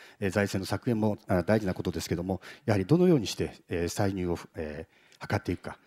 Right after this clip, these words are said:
こういうことで都市計画でいろんな、えー、仕組みを持っておりますので、そういうことで今、えー、都市計画マスタープランの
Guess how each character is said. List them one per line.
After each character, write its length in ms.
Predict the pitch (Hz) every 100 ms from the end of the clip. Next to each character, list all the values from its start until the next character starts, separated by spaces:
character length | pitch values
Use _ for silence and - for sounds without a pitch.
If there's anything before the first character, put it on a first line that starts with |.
| _
こ 120 | -
う 20 | 131
い 20 |
う 40 |
こ 60 | 117
と 60 |
で 220 | 101 143 127
都 160 | 104
市 80 | -
計 160 | 143 117
画 140 | 95
で 180 | 120 135
い 160 | 123
ろ 100 | 110
ん 60 | 123
な、 160 | 101 87 - - -
え 360 | 90 90 87
ー、 40 | 87
仕 120 | -
組 120 | 135
み 40 |
を 60 | 120
持 80 | 80
っ 20 |
て 80 | -
お 60 |
り 40 | 80
ま 80 | 80
す 80 | -
の 60 |
で、 120 | - - - -
そ 140 | -
う 20 |
い 20 | 104
う 40 |
こ 80 | 110
と 60 | 101
で 80 |
今、 260 | 92 85 82
え 300 | 92 82 82 -
ー、 40 | _ _ _ _ _
都 100 | -
市 120 | -
計 140 | 107 95
画 120 | 90
マ 100 | 95
ス 80 | 107
タ 80 | 104
ー 40 |
プ 80 | -
ラ 80 | 85
ン 40 |
の 140 | 73